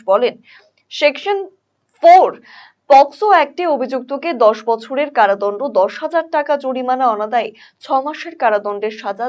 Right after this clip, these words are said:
দেওয়া হয়। অপরদিকে তিনশো তেষট্টি আইপিসিতে অপহরণ মামলায় তিন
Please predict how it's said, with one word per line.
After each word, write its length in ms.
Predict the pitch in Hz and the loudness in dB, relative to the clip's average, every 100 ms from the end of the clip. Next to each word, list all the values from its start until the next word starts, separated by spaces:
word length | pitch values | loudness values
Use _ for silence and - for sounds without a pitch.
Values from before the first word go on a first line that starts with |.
| 233 | -6
দেওয়া 200 | 139 101 | -6 -6
হয়। 160 | 185 - _ _ - - 233 | -8 -8 _ _ -8 0 0
অপরদিকে 560 | 233 349 339 294 294 311 302 | 0 -8 -8 -8 -6 -6 -6
তিনশো 320 | 254 240 277 269 | -10 -8 -8 -6
তেষট্টি 560 | 254 262 339 339 339 349 349 - - - 214 | -6 -6 -8 -8 -4 -6 -6 -14 -20 0 4
আইপিসিতে 640 | 277 339 359 359 349 349 359 339 _ - 247 | 4 2 -4 -4 -8 -6 -6 -8 _ 4 4
অপহরণ 460 | 262 370 370 381 339 285 | 4 -2 -4 -4 -2 -2
মামলায় 340 | 269 285 302 | 0 0 -2
তিন 120 | 277 | -4